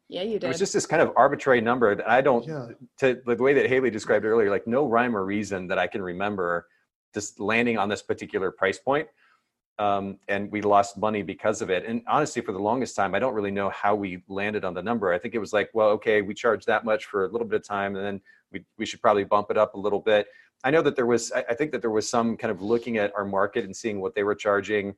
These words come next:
Speaker 1: Right.
Speaker 2: And we're new to it, so we're not gonna quite go there. But then there also was an opportunity to stay at a lo-, lower price point and grab up a bunch of clients as well.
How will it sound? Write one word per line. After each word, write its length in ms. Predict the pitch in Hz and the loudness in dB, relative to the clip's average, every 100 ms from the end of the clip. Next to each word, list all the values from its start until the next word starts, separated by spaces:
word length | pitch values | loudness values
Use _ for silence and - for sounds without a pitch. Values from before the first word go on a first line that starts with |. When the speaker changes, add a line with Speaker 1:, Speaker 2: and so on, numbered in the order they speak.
| _ | _
Speaker 1:
Right. 340 | 226 202 196 - | -4 -4 -4 -12
Speaker 2:
And 200 | 95 98 | -16 -12
we're 140 | 101 117 | -4 -2
new 260 | 110 107 107 | 0 -4 -4
to 200 | 113 107 | 0 2
it, 160 | 101 | 0
so 100 | - | -2
we're 60 | 101 | -4
not 160 | 110 | -4
gonna 100 | 107 | -4
quite 240 | 98 104 95 | -2 -2 0
go 160 | 110 107 | 0 2
there. 180 | 104 104 | 2 2
But 140 | 101 | 0
then 200 | 104 101 - _ - | -4 -6 -10 _ 0
there 100 | 113 | 4
also 220 | 127 127 | 6 4
was 140 | 110 | -2
an 100 | 101 | 0
opportunity 580 | 95 90 98 143 147 113 | -2 -2 -6 -6 -2 -2
to 80 | 98 | -2
stay 240 | - 113 | -4 0
at 80 | 104 | 0
a 60 | 95 | 2
lo-, 180 | 95 98 | 0 -2
lower 240 | 98 101 92 | -2 -2 -2
price 300 | - 95 87 | -2 -4 -4
point 520 | - 95 95 - - - | -10 -8 -8 -12 -18 -10
and 320 | 95 92 90 | -10 -10 -14
grab 260 | - 101 98 | -4 2 2
up 160 | 98 - | 0 -4
a 60 | |
bunch 180 | 92 95 | -6 -8
of 60 | 90 | -10
clients 420 | - 92 90 - | -8 -6 -6 -10
as 160 | 85 - | -18 -2
well. 440 | 98 98 92 85 | 2 4 4 0